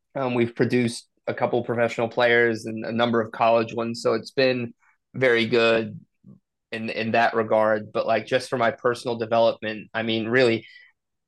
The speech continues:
every, every off season, it's me, my dad, and my dog. And we write down every time. We write down,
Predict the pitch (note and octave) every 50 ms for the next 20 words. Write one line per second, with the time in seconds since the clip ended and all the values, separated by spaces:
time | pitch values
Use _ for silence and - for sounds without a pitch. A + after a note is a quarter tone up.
0 | _ _ _ _ _ _ _ _ _ B2 C3 C3+ C#3 D3+ D3 D3 D3 C#3+ C3+ -
1 | _ _ _ _ _ _ _ _ _ _ _ _ _ _ - C3 C#3 C3+ C#3 C3+
2 | C3 B2+ B2 B2 - - B2+ B2 A#2 B2 A#2 A2+ - A2 - - - A#2 A#2 A#2+
3 | B2+ C3+ D3 D#3 E3 F#3 F#3+ F#3+ _ _ _ _ _ _ - B2 A#2+ A#2+ A#2+ B2
4 | A#2+ B2 B2+ B2+ C3 C3+ - - - - A#2+ A#2+ A#2 A2+ G#2+ - G#2+ G#2+ G2+ D2+
5 | D#2+ - - _ _ _ _ _ - B2 A#2+ A#2+ A#2+ A#2 A#2+ A#2+ A#2+ - A#2+ A#2+
6 | A2+ A2+ G#2+ G#2+ - - - A#2+ B2+ C3 C#3+ D3 C#3+ - - C#3 C3 B2+ B2+ B2+
7 | B2+ C3 C3+ C3+ - _ _ _ _ _ - - B2+ A#2+ A#2 A2+ A2+ A2+ - -
8 | A2+ A2+ A2 A2 A2 A2+ A2+ A2+